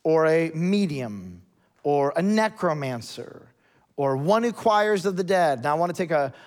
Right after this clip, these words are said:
a couple minutes and I wanna just define each of these for you.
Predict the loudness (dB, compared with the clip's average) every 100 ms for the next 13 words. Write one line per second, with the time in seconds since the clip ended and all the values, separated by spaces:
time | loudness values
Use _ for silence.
0 | -12 -6 -4 -2 -2 -2 -4 -4 -4 -6
1 | -8 -16 -12 -8 -8 -2 0 0 0 -6
2 | -8 -10 -8 -6 -4 -6 -6 -4 -4 -4
3 | -6 -10